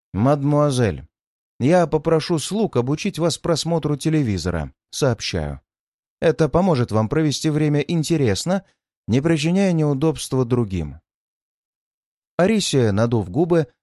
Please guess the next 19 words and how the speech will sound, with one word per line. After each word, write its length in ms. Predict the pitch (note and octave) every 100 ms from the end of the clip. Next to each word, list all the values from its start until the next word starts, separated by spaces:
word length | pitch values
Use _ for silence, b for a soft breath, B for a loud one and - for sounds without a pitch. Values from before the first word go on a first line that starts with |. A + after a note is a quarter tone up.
| -
наконец 460 | A2+ A2 F#3 G#3+ F#3
уступает 600 | D#3 - A2+ C3 C3 A2
дорогу. 580 | G#2+ G2+ E2 D2+ C#2+ - _ _ _ _ _ -
Может, 220 | E3 -
я 120 | D3+
и 40 |
жестковато 640 | C#3+ C#3 - D3+ F3 F3+ B2+
ее 220 | A2 G2+
одернул, 560 | F#2 G2+ F#2+ F#2+ F#2 - _ _ _ -
но 80 | F3
у 40 |
меня 220 | F#3 F#3
правда 480 | F3+ F#3+ E3 A2+ G2+
дел 280 | G2+ F#3 B2+
по 140 | C3
горло. 500 | D#3 C#3 G2 E2+ C2+ _ _ _ _ _ _ _ -
Вот-вот 360 | E3 F#3 A3+
должен 380 | D#3+ D3+ C#3 C#3
приехать 560 | D#3+ F#3+ F3 C#3+ -